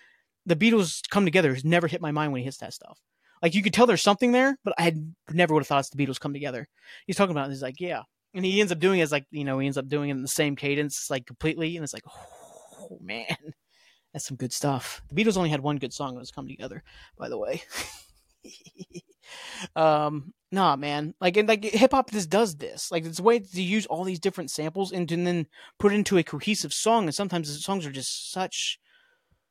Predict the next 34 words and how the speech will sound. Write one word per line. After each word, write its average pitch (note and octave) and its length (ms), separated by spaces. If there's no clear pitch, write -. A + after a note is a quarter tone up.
like, C#3+ 200
forces G3+ 500
of B2+ 120
nature. C#3+ 640
Like, D3 180
you D#3 80
know? G3 320
Like, E3 220
and F3 580
Wu-Tang G#3+ 320
was D3 120
one C#3+ 160
of A2+ 40
the F#2 140
main D3+ 760
proprietors A#2 480
of G#2+ 80
that, F#2+ 220
if B2+ 80
I'm B2 80
thinking A#2 220
correctly, F2+ 400
if C3 100
I've C3 100
got G2+ 160
my G2+ 80
timing A2+ 400
right. A2+ 280
Like, G#3+ 120
obviously, F3 260
you D3 60
had, C#3+ 60
like, C3 180
uh, A2+ 300